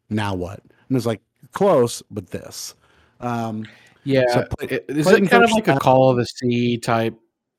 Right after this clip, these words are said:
Speaker 2: experience?
Speaker 1: I don't, I wouldn't call it Call of the Sea, but it's a, definitely adventure-ish. Uh, there's also
Speaker 2: Okay.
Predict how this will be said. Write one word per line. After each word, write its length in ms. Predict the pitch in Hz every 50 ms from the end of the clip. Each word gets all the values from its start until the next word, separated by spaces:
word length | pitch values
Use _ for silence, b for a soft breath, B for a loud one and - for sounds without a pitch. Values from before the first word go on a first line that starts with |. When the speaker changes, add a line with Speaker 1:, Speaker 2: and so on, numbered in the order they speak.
| _ _ _ _ _ _ _ _
Speaker 2:
experience? 800 | 117 113 - - 131 117 113 113 117 117 117 120 - - - _ _ _ _ _ _ _ _ _ _ _ _ _ -
Speaker 1:
I 120 | 196 220
don't, 180 | 220 208 165 -
I 120 | 127 131
wouldn't 240 | 131 120 104 107 107
call 180 | - 107 98 87
it 60 | 92
Call 220 | - 107 98 95 90
of 40 | 90
the 60 | 101
Sea, 300 | - - 113 107 101 98
but 160 | 92 107 104
it's 100 | 98 -
a, 80 | 123 110
definitely 400 | - - 139 143 123 131 117 110
adventure-ish. 960 | 98 95 107 104 101 - - 98 - - 110 104 101 - - - - - - b b b b b b b b b b
Uh, 200 | - 107 107 104
there's 180 | 95 127 123 110
also 260 | 123 113 - - 107
Speaker 2:
Okay. 180 | 98 104 107